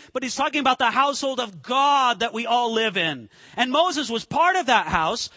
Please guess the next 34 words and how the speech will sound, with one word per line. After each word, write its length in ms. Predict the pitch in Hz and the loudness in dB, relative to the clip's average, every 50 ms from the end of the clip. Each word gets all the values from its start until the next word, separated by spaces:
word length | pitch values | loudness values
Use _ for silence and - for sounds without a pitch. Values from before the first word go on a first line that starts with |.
| - _ - | -20 _ -6
but 180 | - 294 277 190 | -4 -4 -4 -4
Jesus 720 | 160 - - 320 330 339 339 254 269 262 262 - - - _ _ 151 147 - _ | -6 -4 0 0 2 2 0 0 -2 -4 -4 -4 -6 -8 _ _ -20 -20 -12 _
built 380 | - 294 330 339 330 285 - - - | -2 0 2 2 0 -2 -6 -10 -4
that 280 | 202 240 226 220 196 - | 0 2 2 2 2 0
house. 360 | 170 202 185 160 151 - - - - - - | 0 0 0 0 -2 -6 -12 -18 -12 -8 -6
And 80 | 311 | -6
in 60 | 294 | -4
verse 200 | 226 311 311 - | -2 -4 -4 -2
five, 300 | - 311 320 339 359 349 | 0 2 2 2 2 2
he 80 | 277 226 | 0 -4
says 220 | - - 214 208 | -4 -4 -4 -2
that 120 | 233 240 214 | -2 -4 -2
Moses 380 | 220 277 311 320 226 247 190 | 0 0 0 0 -2 -4 -6
indeed 320 | 226 233 226 180 247 247 226 | -8 -8 -6 -4 -4 -2 -2
was 220 | 214 214 202 - | -2 -4 -4 -6
faithful 640 | - - - 311 339 370 403 403 349 - - 233 202 | -8 -4 -2 0 2 2 2 0 0 -2 -4 -4 -2
in 100 | 190 196 | -2 0
all 120 | 214 233 233 | 0 0 0
the 80 | 220 | 2
house 240 | 202 220 214 220 170 | 2 2 0 0 -4
as 100 | 175 170 | -8 -10
a 60 | 196 | -10
servant. 580 | - - 339 370 381 370 269 208 170 175 - - - - - _ | -6 -2 0 0 0 0 0 -4 -6 -6 -8 -12 -20 -20 -16 _
Verse 240 | - 254 294 277 - | -4 -2 -2 -2 -2
six, 400 | - - 359 359 339 - - - - _ _ _ _ | -2 0 0 0 0 -2 -8 -10 -12 _ _ _ _
"But 160 | - 277 262 - | -4 -4 -4 -4
Christ 460 | - 277 294 302 311 311 247 - 277 | -2 0 2 2 2 0 -2 -2 -2
as 160 | 254 247 233 | -2 -2 -2
a 160 | 247 247 247 | -2 -2 -2
son 600 | - - - - - - 302 330 339 320 269 226 | -2 -2 -2 -2 0 0 2 2 2 0 0 -2
over 360 | 202 - 226 226 214 180 208 | -4 -2 -2 -2 -2 -2 -4
his 120 | 196 175 143 | -4 -2 -2
own 200 | 175 175 165 160 | -2 -4 -4 -4
house." 480 | 156 151 139 135 131 - - - - | -4 -6 -6 -6 -8 -16 -20 -20 -20